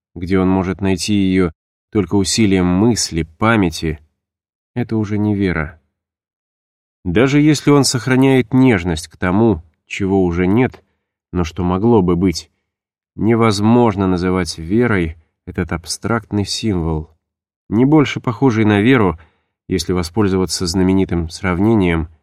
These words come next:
чем созвездие лебедя на лебеде. «Я не потерял веры.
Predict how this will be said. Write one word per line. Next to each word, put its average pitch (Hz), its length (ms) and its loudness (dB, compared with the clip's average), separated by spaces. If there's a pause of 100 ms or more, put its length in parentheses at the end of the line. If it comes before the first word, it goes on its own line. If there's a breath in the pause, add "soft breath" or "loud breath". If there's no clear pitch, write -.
(520)
чем 127 260 0
созвездие 107 880 2
лебедя 90 580 0 (480)
на 95 160 -2
лебеде. 82 580 -4 (1500)
«Я 101 340 2
не 147 200 6
потерял 139 720 2
веры. 104 640 0